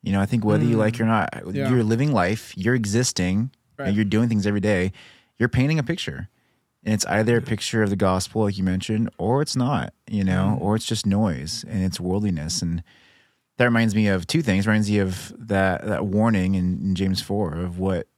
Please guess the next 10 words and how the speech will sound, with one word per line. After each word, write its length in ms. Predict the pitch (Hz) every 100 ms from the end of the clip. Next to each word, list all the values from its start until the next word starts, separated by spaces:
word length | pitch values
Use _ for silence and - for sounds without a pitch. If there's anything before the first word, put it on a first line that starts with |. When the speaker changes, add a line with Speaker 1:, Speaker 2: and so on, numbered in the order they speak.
| _ _
Speaker 1:
friendship 540 | - 101 98 101 95
with 100 | 90
the 80 | 85
world 400 | 82 92 92 90
is, 560 | - 90 113 156 - - _ _
and 120 | - 98
it's 160 | 92 -
enmity 400 | 82 101 107 110
with 160 | 104 98
God. 400 | 107 90 -